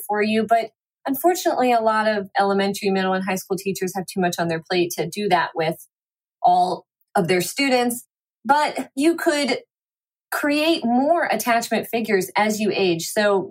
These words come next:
maybe your, uh, parents were your attachment figures, figures when you were young, and they, it was kind of a rocky, you know, attachment bond. But then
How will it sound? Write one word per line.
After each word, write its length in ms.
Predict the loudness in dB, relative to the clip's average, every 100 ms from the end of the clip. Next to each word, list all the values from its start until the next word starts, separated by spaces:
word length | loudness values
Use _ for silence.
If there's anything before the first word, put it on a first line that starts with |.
| 0
maybe 560 | 2 2 0 0 -2 -6 _ _ _ _ _ _ _ _ 0
your, 520 | 4 4 4 2 2
uh, 160 | 2 0
parents 500 | 0 2 2 0 0
were 360 | 2 2 2 -4 -16 _
your 160 | 2 2
attachment 500 | 2 2 0 0 -2
figures, 340 | 0 0 0 -2 -8
figures 460 | -4 -2 2 2 2
when 140 | 0
you 120 | 2 2
were 120 | 0
young, 580 | 2 2 4 2 0 -2 -2
and 160 | 0
they, 160 | 2 2 0 -4
it 140 | -2 0
was 200 | -2 -4
kind 360 | -6 -2 0
of 160 | 0 2
a 180 | 0 2
rocky, 760 | 0 0 -2 -2 0 0 0 -6 _ _ _ -2
you 100 | 2
know, 280 | 4 4 2
attachment 580 | 0 0 0 0 -2 0
bond. 420 | 2 2 0 2
But 200 | 0 2
then 440 | 2 2 2 2